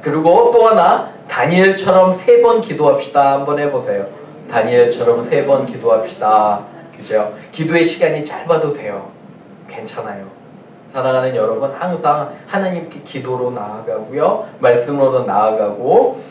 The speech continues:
마지막으로 한 번 더 부탁드립니다. 수첩 다 나눠드렸어요.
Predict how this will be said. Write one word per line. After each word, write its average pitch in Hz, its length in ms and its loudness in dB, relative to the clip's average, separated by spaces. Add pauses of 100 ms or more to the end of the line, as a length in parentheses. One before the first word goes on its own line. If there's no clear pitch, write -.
(160)
마지막으로 160 1080 2
한 220 260 -6
번 233 220 4
더 185 140 2
부탁드립니다. 110 1040 -4 (460)
수첩 - 380 -2
다 151 140 2
나눠드렸어요. 120 920 -2